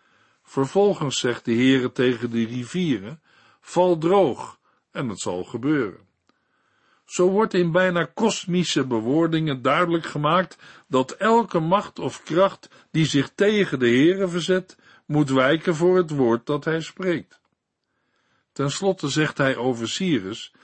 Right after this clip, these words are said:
"Hij is mijn herder." Hij zal alles wat de Heere zegt uitvoeren. Hij zal over Jeruzalem en de tempel zeggen:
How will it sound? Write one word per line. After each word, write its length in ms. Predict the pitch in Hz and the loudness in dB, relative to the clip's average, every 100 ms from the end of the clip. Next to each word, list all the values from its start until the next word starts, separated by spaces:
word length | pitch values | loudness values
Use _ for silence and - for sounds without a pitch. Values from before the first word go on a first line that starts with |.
| _ _ | _ _
"Hij 300 | - 151 190 | -4 0 2
is 360 | - - 135 - | 0 -4 -6 -6
mijn 320 | 113 110 127 | -6 -4 -4
herder." 460 | 135 175 135 90 - _ _ _ _ _ _ _ _ _ _ - _ _ - | -2 -2 -2 -10 -18 _ _ _ _ _ _ _ _ _ _ -20 _ _ -4
Hij 200 | 127 135 | -2 0
zal 260 | 131 131 | 0 0
alles 340 | 165 196 208 - | 0 0 0 -2
wat 200 | 143 139 | -2 0
de 80 | |
Heere 360 | 117 131 131 107 | -2 0 -2 -4
zegt 380 | 95 151 147 - | -2 -2 -4 -6
uitvoeren. 720 | 135 135 - 107 98 82 78 _ _ _ _ _ | -2 -2 -4 -10 -10 -10 -18 _ _ _ _ _
Hij 160 | - 127 | -2 0
zal 320 | 135 139 131 | 2 2 0
over 300 | 120 127 113 | -2 -2 -2
Jeruzalem 680 | 101 107 170 180 175 180 170 | -4 0 0 0 0 0 -2
en 180 | - 143 | -6 -8
de 140 | 104 | -6
tempel 440 | 98 160 165 139 131 | -2 -2 -2 -4 -2
zeggen: 440 | 127 139 127 123 | 0 -2 -4 -10